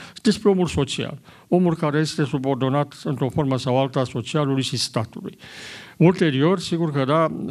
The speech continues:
apare această diferențiere și de aceea în contemporaneitate putem discuta din plin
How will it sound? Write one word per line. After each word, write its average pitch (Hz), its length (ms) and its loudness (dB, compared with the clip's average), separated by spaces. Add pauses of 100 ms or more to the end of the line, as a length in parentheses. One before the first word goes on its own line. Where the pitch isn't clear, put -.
(200)
apare 131 320 2
această 113 680 -4
diferențiere 123 680 0
și 160 120 -2
de 147 80 0
aceea 135 320 2
în 127 80 0
contemporaneitate 120 1040 0 (340)
putem 143 300 4
discuta 131 380 -2
din 127 240 2
plin 123 440 2